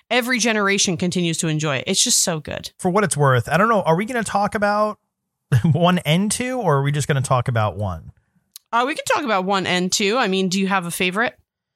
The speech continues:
Speaker 2: I mean, what, what's funny, too, is I grew up in New York City, but even then, I
Speaker 1: Very true.
Speaker 2: still, so, like, even him being unleashed on New York City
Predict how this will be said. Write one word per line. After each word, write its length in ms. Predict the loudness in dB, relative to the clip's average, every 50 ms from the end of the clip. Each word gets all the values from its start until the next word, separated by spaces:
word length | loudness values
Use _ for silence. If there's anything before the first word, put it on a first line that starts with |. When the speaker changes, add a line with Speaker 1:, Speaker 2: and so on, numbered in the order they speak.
| _ _ _ _ _ _ _ _ _ _ _ -6
Speaker 2:
I 160 | -2 -2 -2 0
mean, 320 | -2 -4 -4 -4 -4 -4 -6 -6 -10 -12 -14 -14 -8
what, 220 | -4 -4 -2 -2
what's 200 | -2 -2 -2 0
funny, 300 | 2 2 2 0 0 -2
too, 220 | -4 -2 0 0 0
is 80 | 2
I 100 | 2 2
grew 220 | 2 2 2 2 2
up 140 | 2 0 -2 -2
in 180 | 0 2 2
New 60 | 2
York 240 | 2 2 0 0 -2
City, 420 | -4 -4 -2 -4 -4 -4 -6 -8 -8 _ _ _ _ _ _ -8 -4
but 160 | -2 -2 0
even 300 | 0 2 2 4 4 4
then, 460 | 4 4 4 4 2 2 2 0 -2 -2
I 40 | 0
Speaker 1:
Very 120 | 0 0
true. 200 | 0 0 0 2
Speaker 2:
still, 500 | 2 2 2 2 2 0 0 -2 -4 -8 _ _ _ _ _ -4
so, 200 | -2 0 2 2
like, 220 | 4 4 2 0 0 -4
even 240 | -4 -2 0 0 2
him 500 | 0 0 0 0 0 2 2 2 0 -4 -10 _ _ -14 -8
being 280 | -4 -2 0 0 2 2
unleashed 520 | 2 2 2 2 2 0 -2 -4 -6 -8 -8 -6
on 200 | -2 0 2 2
New 40 | 2
York 220 | 2 2 0 0
City 500 | 0 2 2 2 0 -2 -2 -4 -6 -8